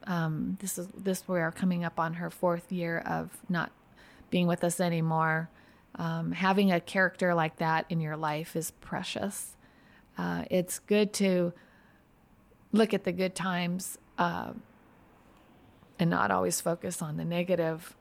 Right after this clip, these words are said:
That's, which is sometimes hard to do when you're younger. It gets easier as you're older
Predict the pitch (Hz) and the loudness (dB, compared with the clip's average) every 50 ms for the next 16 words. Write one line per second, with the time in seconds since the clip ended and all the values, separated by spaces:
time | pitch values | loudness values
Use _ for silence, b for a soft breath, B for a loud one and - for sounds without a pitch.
0 | _ _ _ _ _ - - 185 185 - - - - 190 175 185 180 - - 226 | _ _ _ _ _ -8 -6 -6 -6 -6 -8 -4 -4 -2 -2 -2 -4 -2 0 0
1 | 226 226 214 208 208 - 214 214 202 202 196 214 208 202 190 185 180 170 165 175 | 2 2 0 0 0 0 0 0 0 0 2 2 2 2 2 2 2 0 0 0
2 | 170 175 175 170 170 - - - 175 - - 190 180 175 185 175 170 175 - - | -2 -2 -2 -4 -6 -8 -6 -8 -8 -4 -2 -2 -2 0 0 0 0 0 -2 -4
3 | 170 170 170 165 - - 165 160 160 160 - - - 175 | -8 -8 -8 -8 -4 -4 -4 -4 -4 -6 -6 -8 -8 -10